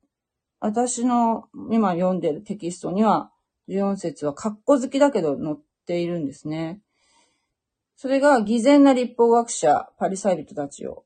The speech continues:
あなた方は罪である。あなた方はやもめたちの家を食い倒し、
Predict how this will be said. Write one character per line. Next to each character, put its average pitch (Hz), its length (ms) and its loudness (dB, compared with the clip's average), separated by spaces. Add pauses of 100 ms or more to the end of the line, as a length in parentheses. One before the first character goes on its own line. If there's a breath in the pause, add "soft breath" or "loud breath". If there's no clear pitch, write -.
あ 175 100 -8
な 190 80 -6
た - 140 -2
方 156 260 -6
は 139 100 -4
罪 143 300 0
で - 140 -10
あ - 60 -10
る。 - 180 -20
あ 165 80 -8
な 160 100 -6
た 147 140 -6
方 143 220 -6
は 139 100 -2
や 147 160 -4
も 180 120 -4
め 214 120 -2
た 196 140 -2
ち - 100 -14
の 160 120 -6
家 151 180 -4
を 143 80 -4
食 185 200 -8
い 196 100 -6
倒 185 200 4
し、 131 340 -10